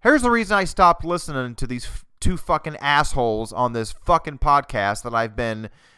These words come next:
uh, you know, supporting and, and, and trying to help promote for, for over a year. Okay? These guys think it w-, they, these guys actually thought it was funny. <laughs>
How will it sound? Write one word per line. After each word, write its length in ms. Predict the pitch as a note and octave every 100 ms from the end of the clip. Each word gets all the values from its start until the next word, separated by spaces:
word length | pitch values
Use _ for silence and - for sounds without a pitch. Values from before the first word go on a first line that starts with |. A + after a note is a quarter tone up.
| C3+ -
uh, 260 | - A2 G#2 - A#2
you 100 | B2
know, 100 | A#2
supporting 800 | - - - G#3+ D#3 A#2+ A#2+ -
and, 440 | C3 B2+ A#2 A#2 -
and, 220 | A#2+ A2 - -
and 220 | A#2 G2+
trying 260 | - F3
to 80 | D3+
help 320 | B2 D3 -
promote 440 | - C3 D#3 C#3 A#2+
for, 300 | - A#2+ A2+
for 180 | - D#3
over 220 | D3 A#2+
a 60 |
year. 460 | A2 A2 B2+ - - _ _ _ _ _ _ _ _ _ _ _ _ _ _ _ _ _
Okay? 380 | - - B2 C3 - _ _ _ _ _ _
These 220 | - G3+ G#3
guys 340 | D#3+ C#3+ C3
think 320 | - F3 C3+ - _
it 80 | C3+
w-, 200 | C#3+ A2 _ A#2
they, 160 | F#3 - _ _ _ _ -
these 140 | A#3+
guys 220 | D#4 C#4+
actually 340 | A3+ G#3+ G#3 E3+
thought 260 | F3+ F3
it 60 | D3+
was 160 | A#2
funny. 560 | - - C3 A#2 F2+ G#2+ - _ _ _
<laughs> 0 | -